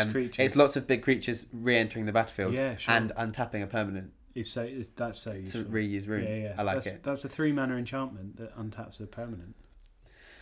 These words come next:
Speaker 2: I like,
Speaker 1: I
Speaker 2: I
Speaker 1: like
Speaker 2: like that a lot. Seven, seven loyalty is a lot of uses.
Speaker 1: Yeah.
Speaker 2: I mean, this can obviously be attacked.
Speaker 1: Yes.
Speaker 2: But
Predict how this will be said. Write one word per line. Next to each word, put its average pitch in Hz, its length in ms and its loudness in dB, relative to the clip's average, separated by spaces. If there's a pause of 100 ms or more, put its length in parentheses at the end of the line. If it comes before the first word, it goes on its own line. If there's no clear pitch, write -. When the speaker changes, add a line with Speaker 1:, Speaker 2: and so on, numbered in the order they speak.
(600)
Speaker 2:
I 127 60 -8
like, 139 240 -2 (100)
Speaker 1:
I 123 40 -2
Speaker 2:
I - 40 0
Speaker 1:
like 117 100 4
Speaker 2:
like 131 180 0
that 110 100 -4
a 117 40 -4
lot. 110 160 -2
Seven, 180 380 6 (320)
seven 180 360 2
loyalty 170 440 2
is 104 120 -6
a 117 80 -2
lot 127 480 -2
of 117 100 -8
uses. 123 540 -6
Speaker 1:
Yeah. 120 220 2 (260)
Speaker 2:
I 135 60 0
mean, 147 260 2
this 151 180 -2
can 156 140 0
obviously 151 360 0
be 123 140 -4
attacked. 104 600 -8
Speaker 1:
Yes. 120 380 2 (360)
Speaker 2:
But 123 300 -2